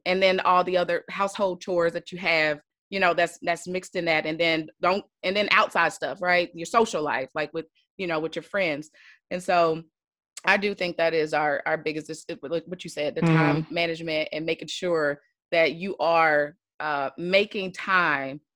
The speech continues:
Speaker 1: for your partner. Like, that's so important and critical. Like, if you can make time for everybody else, you can make time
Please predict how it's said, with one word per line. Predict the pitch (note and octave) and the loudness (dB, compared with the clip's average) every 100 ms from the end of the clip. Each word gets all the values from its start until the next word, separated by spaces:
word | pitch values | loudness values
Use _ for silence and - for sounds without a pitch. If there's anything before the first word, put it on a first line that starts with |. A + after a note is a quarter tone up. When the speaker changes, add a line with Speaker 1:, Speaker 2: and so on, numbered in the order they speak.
| _ _ | _ _
Speaker 1:
for | _ F#3+ E3 D3+ C#3+ - | _ 0 4 2 0 -6
your | - D#3 | -6 -6
partner. | D3 E3 D3 A#2 C3+ C#3 _ | 0 0 0 -2 -8 -10 _
Like, | D#3 D3 | -4 -2
that's | E3 E3 | -4 -6
so | - F3+ | -4 -2
important | E3+ - F3 D3 | -4 -2 -2 -2
and | |
critical. | D3 F#3 D3+ - B2 | -6 -6 -6 -6 -6
Like, | C3 C3+ - _ _ - | -4 -4 -8 _ _ -12
if | D#3+ | -8
you | G3 | -6
can | B3 | -2
make | B3+ C4 | -2 -2
time | D#4+ C#4 B3+ | 2 4 2
for | C4 B3 A#3+ A3+ A3+ A3+ - _ _ _ _ _ _ | 2 2 4 6 6 2 -4 _ _ _ _ _ _
everybody | E3 F3 G3 F#3 F#3 | -4 -4 2 4 4
else, | G3+ A#3+ C4 - _ _ _ _ | 2 0 -4 -16 _ _ _ _
you | F3+ F#3+ | -10 -6
can | F3+ | -4
make | E3+ | -4
time | F#3 D#3+ D3+ C#3+ | 0 2 2 2